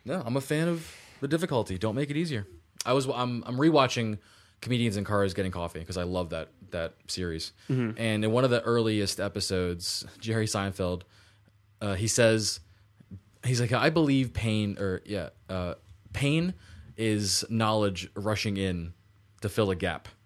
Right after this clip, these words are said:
Speaker 2: Ooh, that's a good one.
Speaker 1: Right? He's
Speaker 2: I
Speaker 1: like,
Speaker 2: like that
Speaker 1: he's
Speaker 2: one.
Speaker 1: like, "If you stub your toe, like, it hurts,
Speaker 2: And
Speaker 1: but
Speaker 2: it
Speaker 1: you
Speaker 2: tells you.
Speaker 1: fucking know what you
Speaker 2: Mm-hmm.
Speaker 1: did, and you
Speaker 2: Mm-hmm.
Speaker 1: didn't know that that was gonna happen before, but now you fucking do. You're not gonna, you're gonna watch your toe
Speaker 2: Yeah.
Speaker 1: around that corner."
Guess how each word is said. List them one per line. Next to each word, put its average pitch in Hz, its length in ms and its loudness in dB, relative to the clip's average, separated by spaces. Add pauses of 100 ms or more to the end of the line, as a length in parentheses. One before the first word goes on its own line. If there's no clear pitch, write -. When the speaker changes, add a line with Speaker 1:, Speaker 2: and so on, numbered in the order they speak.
(500)
Speaker 2:
Ooh, 190 340 6
that's 156 180 4
a 156 60 0
good 123 160 2
one. 123 200 4
Speaker 1:
Right? 123 180 6
He's 131 120 4
Speaker 2:
I - 40 6
Speaker 1:
like, - 80 8
Speaker 2:
like 160 140 6
that 120 120 6
Speaker 1:
he's 110 100 4
Speaker 2:
one. 120 60 8
Speaker 1:
like, 113 60 8
"If 110 100 2
you 147 80 2
stub 151 280 6
your 135 100 6
toe, 104 460 6 (220)
like, 104 220 0
it 127 120 2
hurts, 131 460 4 (240)
Speaker 2:
And 123 60 -4
Speaker 1:
but 107 140 4
Speaker 2:
it 95 40 -6
Speaker 1:
you 123 120 6
Speaker 2:
tells 135 180 4
you. 107 100 0
Speaker 1:
fucking 127 400 4
know 143 440 6
what 107 240 6
you 120 140 4
Speaker 2:
Mm-hmm. 120 40 4
Speaker 1:
did, 135 360 6 (120)
and 110 160 2
you 117 120 4
Speaker 2:
Mm-hmm. 113 80 0
Speaker 1:
didn't 135 280 8
know 151 240 8
that 113 240 4
that 117 160 4
was 117 80 4
gonna 127 160 2
happen 131 240 2
before, 104 300 2
but 87 160 0
now 98 100 0
you 117 160 2
fucking 95 300 -2
do. 98 180 2
You're 101 80 2
not 95 140 2
gonna, 92 200 -2
you're 101 120 -8
gonna 101 120 0
watch 95 220 0
your 95 100 -2
toe 113 220 2
Speaker 2:
Yeah. 143 80 6
Speaker 1:
around 135 140 6
that 95 200 2
corner." 107 320 0